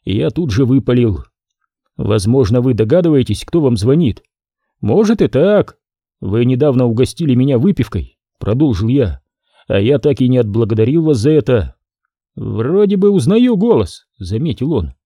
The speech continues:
«но понятия не имею, о чем вы». «Да я и сам не всегда знаю. Думаю, нам надо встретиться и переговорить с глазу на глаз». «Вот как?» «Разрядить, так сказать, атмосферу,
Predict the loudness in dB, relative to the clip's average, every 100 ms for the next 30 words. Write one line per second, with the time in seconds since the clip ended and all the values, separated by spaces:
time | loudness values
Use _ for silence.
0 | _ _ -4 -2 0 2 2 2 2 2
1 | 2 0 2 2 0 0 0 2 0 -2
2 | _ _ _ _ _ _ -8 -4 0 0
3 | -2 -2 -2 -2 -2 -2 0 0 2 2
4 | 0 -4 _ _ _ _ -6 -2 0 0
5 | 0 0 0 2 0 -2 -4 -2 -4 -6
6 | -10 -10 _ _ -10 -6 -2 -2 0 0
7 | 0 -2 -4 0 0 0 0 0 -4 -10
8 | -18 _ _ _ _ -8 -2 0 0 0
9 | 0 0 -2 _ _ _ _ _ -4 -4
10 | -4 -6 -4 -4 -2 -2 -2 -2 0 0
11 | -2 -4 -4 -2 0 0 -4